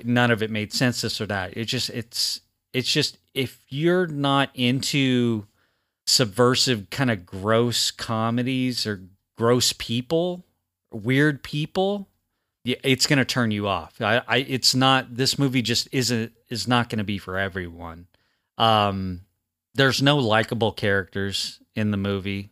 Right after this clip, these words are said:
whatsoever. Even, even his friend, who's kinda, like, in the beginning, the, uh, maybe the heart or the soul of that character, even he, by the end, is kind of a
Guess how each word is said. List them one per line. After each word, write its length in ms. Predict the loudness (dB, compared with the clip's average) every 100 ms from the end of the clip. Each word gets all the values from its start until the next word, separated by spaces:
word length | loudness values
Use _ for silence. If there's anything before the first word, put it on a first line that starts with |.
| 0
whatsoever. 600 | 2 2 2 2 2 0
Even, 440 | 0 2 2 0 -4 -14 0
even 240 | 2 4
his 160 | 4 2
friend, 460 | 2 4 4 2
who's 260 | 0 0 0
kinda, 260 | 0 2 4
like, 320 | 2 2 -4 -20 _
in 120 | 0 2
the 100 | 4
beginning, 680 | 2 2 2 2 2 0
the, 440 | 0 2 2 0 -6 _ _ _ _ _ _
uh, 480 | 0 2 2 0 -2 -2
maybe 280 | -2 0 0
the 100 | 0
heart 440 | 2 4 4 2
or 100 | -4
the 140 | -4 -2
soul 600 | 0 4 4 4 2 0
of 140 | 0
that 240 | 0 0 0
character, 720 | 2 2 2 0 0 0 -2 -10 _ _ _
even 280 | 0 2 0
he, 580 | 0 0 0 0 -4 -4
by 180 | 0 2
the 260 | 2 0 2
end, 260 | 2 0
is 160 | -2 -4
kind 240 | -2 0
of 100 | 0
a 140 | -2